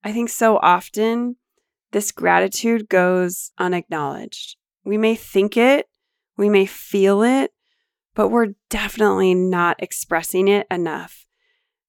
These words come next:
And I really highly, highly, highly suggest that you do this. And I really suggest that parents do this for their children.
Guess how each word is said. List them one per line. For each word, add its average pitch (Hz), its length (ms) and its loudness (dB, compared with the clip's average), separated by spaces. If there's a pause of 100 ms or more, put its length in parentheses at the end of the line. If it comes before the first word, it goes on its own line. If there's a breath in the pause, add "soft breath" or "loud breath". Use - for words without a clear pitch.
(120)
And 233 180 2
I 240 120 4
really 233 600 0
highly, 202 440 2
highly, 190 420 0
highly 180 320 -2
suggest 180 560 -4
that - 100 -4
you 185 140 -2
do 170 260 -2
this. 233 540 0 (720)
And 220 520 4 (360)
I 208 100 -4
really 220 640 0
suggest 190 480 -2
that - 240 -6
parents 202 600 2
do 185 200 2
this 180 260 -2
for 180 160 -2
their 170 180 -2
children. 165 640 -6